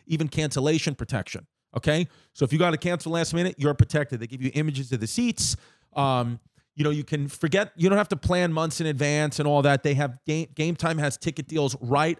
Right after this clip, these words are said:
up to the last minute. You can buy tickets in a matter of seconds. Two taps and you're set.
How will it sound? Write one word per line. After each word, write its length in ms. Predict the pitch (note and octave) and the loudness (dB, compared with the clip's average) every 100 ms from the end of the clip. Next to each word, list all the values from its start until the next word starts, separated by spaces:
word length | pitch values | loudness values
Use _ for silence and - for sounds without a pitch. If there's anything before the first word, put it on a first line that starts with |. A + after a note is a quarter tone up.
| - | -2
up 240 | D3 - | -4 -4
to 120 | - C3 | -4 0
the 100 | A#2+ | 2
last 340 | C3 C#3 G2 | 2 0 -2
minute. 180 | C#3 C3 | -6 -6
You 60 | - | -8
can 100 | B2 | -4
buy 200 | C3+ C#3+ | -2 -2
tickets 400 | - D#3 D#3+ - | -2 -2 -2 -6
in 140 | C#3 | -6
a 60 | B2+ | -2
matter 300 | A#2+ C3 D3+ | 0 2 0
of 120 | D3+ | 0
seconds. 360 | - C#3+ C3 C3 | -2 -2 -2 -6
Two 160 | - G#3+ | -8 -10
taps 420 | - G3 G3 - _ _ _ | -2 0 0 -6 _ _ _
and 220 | D3+ D3+ | -2 0
you're 100 | C3+ | 0
set. 420 | - E3+ F#3 - | 2 2 2 0